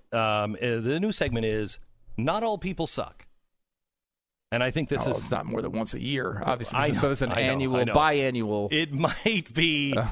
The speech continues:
Speaker 2: segment.
Speaker 1: every, you know, we'll find one and we save it for the presidential election years.
Speaker 2: Mm-hmm.
Speaker 1: Okay?
Speaker 2: Yeah, so once every
Speaker 1: All right.
Speaker 2: four years,
Speaker 1: Yeah, once every four
Speaker 2: just like the
Speaker 1: years.
Speaker 2: Olympics.
Speaker 1: Yeah.
Speaker 2: <laughs> We'll,
Speaker 1: <laughs> We,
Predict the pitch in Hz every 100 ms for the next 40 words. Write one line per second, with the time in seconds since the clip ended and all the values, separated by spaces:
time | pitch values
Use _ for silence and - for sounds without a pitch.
0 | - - - 165 - 151 160 143 139 135
1 | 127 _ _ _ _ - - 147 135 131
2 | 135 - 175 180 175 165 151 143 131 120
3 | - 151 131 123 - 127 117 107 107 135
4 | 117 110 107 107 101 95 - 87 80 65
5 | - - - 135 147 139 - - - 131
6 | - 120 98 123 147 156 165 156 127 -
7 | 139 147 135 110 107 127 156 175 220 226
8 | - 190 185 185 147 151 135 123 - 117
9 | - - 135 139 - - 147 - - -